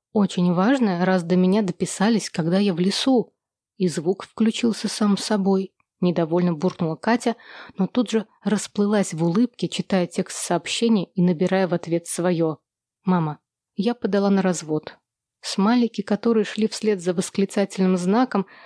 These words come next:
шампанское с вылетающей пробкой и танцующая женщина в красном платье не оставляли сомнений, что новость хорошая и для мамы.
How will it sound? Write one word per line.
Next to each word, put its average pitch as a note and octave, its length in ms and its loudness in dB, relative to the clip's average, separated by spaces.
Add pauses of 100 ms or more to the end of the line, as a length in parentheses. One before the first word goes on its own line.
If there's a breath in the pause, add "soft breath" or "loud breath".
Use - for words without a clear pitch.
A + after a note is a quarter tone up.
(160 loud breath)
шампанское B3 760 -2
с - 120 -8
вылетающей G#3+ 600 0
пробкой A3+ 500 0
и G3+ 300 -2 (120)
танцующая G3 680 0
женщина A3+ 480 0
в - 80 -12
красном G#3 440 0
платье G3 480 0
не G3+ 140 4
оставляли F3 560 0
сомнений, G3 600 2 (360 loud breath)
что - 180 -2
новость C#4+ 360 0
хорошая G#3 600 0
и - 220 -2
для G3+ 180 0
мамы. E3+ 380 2